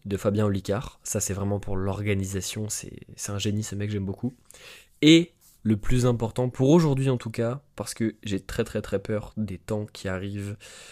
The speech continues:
en septembre, octobre, novembre, décembre et janvier deux mille vingt-quatre. Et je vous souhaite à tous d'être lucides, d'être forts et d'être surtout intelligents.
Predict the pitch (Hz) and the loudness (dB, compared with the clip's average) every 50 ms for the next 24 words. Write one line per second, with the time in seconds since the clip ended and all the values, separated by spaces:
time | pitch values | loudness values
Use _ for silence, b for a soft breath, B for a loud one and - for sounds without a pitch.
0 | B B B B B B B 85 92 - - - - - 98 92 85 87 - - | B B B B B B B -8 -6 -4 -6 -6 -4 -4 -4 -4 -4 -8 -10 -6
1 | - 104 95 101 98 104 - - 92 90 87 92 95 95 90 - - - - 85 | -6 -4 -4 -4 -8 -10 -10 -10 -8 -8 -6 -4 -4 -4 -6 -8 -10 -14 -12 -12
2 | 90 85 - - 92 92 92 92 - - - 95 95 85 78 98 95 90 101 101 | -10 -10 -8 -8 -8 -8 -8 -10 -12 -12 -10 -8 -8 -8 -6 -8 -8 -8 -8 -8
3 | 95 95 - - - 98 98 98 98 95 95 90 90 90 92 - - 101 101 - | -8 -8 -8 -8 -6 -6 -4 -4 -4 -4 -6 -6 -8 -8 -10 -10 -12 -12 -10 -12
4 | - - - _ - 98 95 95 92 95 101 98 - 107 98 - 92 92 - _ | -16 -18 -18 _ -8 -6 -4 -4 -4 -6 -8 -8 -8 -10 -10 -10 -12 -12 -12 _
5 | - - 120 - - - - - _ b b b b b b b b b b b | -10 -10 -10 -8 -10 -14 -16 -18 _ b b b b b b b b b b b
6 | b b b _ 82 85 92 87 - - - - - 104 95 95 95 101 - - | b b b _ -10 -10 -8 -10 -10 -16 -20 -18 -12 -6 -4 -2 -2 -2 -2 -4
7 | - - 110 110 113 117 110 - - - 87 92 90 - - - - - _ _ | -4 -2 -2 -2 -2 -6 -8 -8 -10 -10 -8 -8 -8 -8 -12 -18 -20 -20 _ _
8 | - - - - - 110 113 131 - - - - - _ _ _ _ _ _ _ | -20 -18 -16 -4 -2 -2 -2 -2 -6 -12 -16 -18 -20 _ _ _ _ _ _ _
9 | _ _ _ - 92 92 95 - - - - - - 113 - - - - 117 135 | _ _ _ -8 -8 -8 -8 -12 -12 -14 -14 -12 -12 -12 -10 -10 -8 -8 -8 -8
10 | - - _ _ _ _ _ 104 101 - - 104 95 90 87 78 78 - | -10 -14 _ _ _ _ _ -12 -10 -8 -8 -8 -8 -6 -8 -8 -10 -10